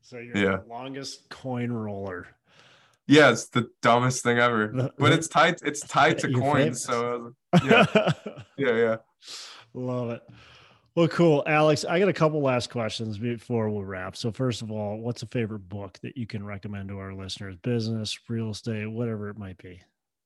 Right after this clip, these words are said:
Speaker 2: Yeah, um, uh, uh, I'm gonna say when, when I first started in this journey, man, like, uh, six, seven years ago, I really wanted to understand just the way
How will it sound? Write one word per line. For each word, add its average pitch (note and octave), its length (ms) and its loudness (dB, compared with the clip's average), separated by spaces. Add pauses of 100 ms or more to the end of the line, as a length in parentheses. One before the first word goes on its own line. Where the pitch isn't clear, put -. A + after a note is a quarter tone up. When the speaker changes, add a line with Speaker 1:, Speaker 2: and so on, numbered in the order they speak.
(160)
Speaker 2:
Yeah, B2 320 4
um, A#2+ 460 0
uh, A2 140 -6 (140)
uh, - 100 -10 (100)
I'm A#2 100 2
gonna G2 200 0 (320)
say G#2+ 360 4 (240)
when, B2 500 0
when A#2+ 140 4
I B2 60 4
first C3+ 240 -2
started A#2+ 260 0
in G#2 140 -2
this F#2 160 -8
journey, G#2+ 320 -2
man, F#2+ 320 -4
like, F#2 240 -6
uh, F#2 180 -2
six, - 540 -4
seven G2+ 260 2
years G2 240 0
ago, F#2 460 -2 (200)
I G#2+ 120 4
really A#2+ 500 0
wanted A2 260 0
to G#2 80 -6
understand G2 540 -4
just G#2 260 -8
the G#2+ 60 -6
way F#2+ 520 0